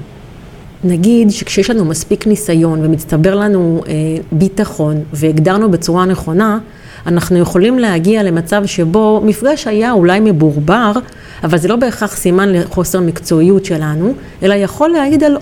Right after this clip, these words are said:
עוד דברים שלא בהכרח קשורים אלינו. אולי דפוסים שקשורים למטופל שעוד לא זיהינו,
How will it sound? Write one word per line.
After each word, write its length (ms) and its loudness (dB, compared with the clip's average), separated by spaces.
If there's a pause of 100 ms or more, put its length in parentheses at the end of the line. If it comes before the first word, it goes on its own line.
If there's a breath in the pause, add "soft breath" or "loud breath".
עוד 200 -2
דברים 400 2 (140)
שלא 320 0
בהכרח 640 -2
קשורים 460 0 (100)
אלינו. 480 2 (540 loud breath)
אולי 280 2
דפוסים 480 -2
שקשורים 600 0
למטופל 640 -2
שעוד 300 0
לא 160 2
זיהינו, 600 2